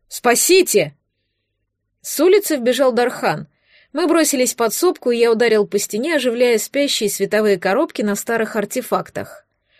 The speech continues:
По подсобке разлился тусклый свет, и мы увидели Салеви, который лежал на старом столе и смотрел на нас так, словно мы примчались вытащить его из самой глубокой пещеры.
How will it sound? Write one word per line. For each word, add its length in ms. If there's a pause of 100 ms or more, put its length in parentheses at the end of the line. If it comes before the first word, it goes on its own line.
(180)
По 100
подсобке 540
разлился 520
тусклый 440
свет, 520 (340)
и 120
мы 180
увидели 320
Салеви, 600
который 420
лежал 320
на 100
старом 340
столе 380
и 40
смотрел 460
на 100
нас 240
так, 220
словно 340
мы 120
примчались 560
вытащить 440
его 180
из 160
самой 280
глубокой 460
пещеры. 640